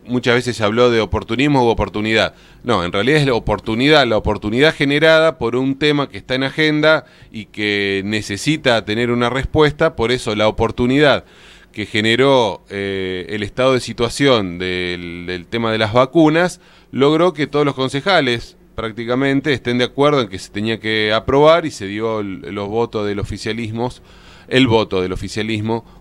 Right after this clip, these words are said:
para, eh, tratarlo. Así que bueno, en buena hora, ahora en el proyecto, eh, tiene un plazo de diez días para que provincia y el hospital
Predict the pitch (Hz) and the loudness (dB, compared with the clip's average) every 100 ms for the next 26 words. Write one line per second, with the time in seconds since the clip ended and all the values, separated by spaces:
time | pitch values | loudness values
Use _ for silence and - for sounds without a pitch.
0 | - 95 101 113 107 92 78 80 78 76 | -8 -4 -2 0 -2 -4 -6 -8 -10 -10
1 | - 87 113 98 80 78 82 110 107 135 | -10 -6 -2 -2 -2 -6 -8 -8 -2 0
2 | 120 101 110 123 139 151 156 147 - - | 0 -2 -2 2 2 4 2 0 -8 -20
3 | - - 107 123 120 113 110 107 107 104 | -16 -2 2 4 2 0 0 -2 -4 -6
4 | 98 107 - 127 123 127 123 117 110 95 | -6 -6 -2 -2 0 2 4 4 2 0
5 | - - _ - 104 104 101 101 113 113 | -6 -20 _ -8 -4 -2 -4 -2 -2 -2
6 | 110 123 120 110 110 131 123 151 156 139 | 0 0 0 0 2 0 0 2 4 4
7 | 131 - - - - - 101 101 87 98 | 2 -4 -18 -20 -14 -2 0 0 0 0
8 | 98 98 92 - - - - 107 123 127 | 0 0 -4 -14 -20 -10 -2 2 4 4
9 | 131 - 131 123 123 110 104 107 - 107 | 4 2 4 4 2 -2 -2 -2 -4 -4
10 | 113 127 135 | 2 4 4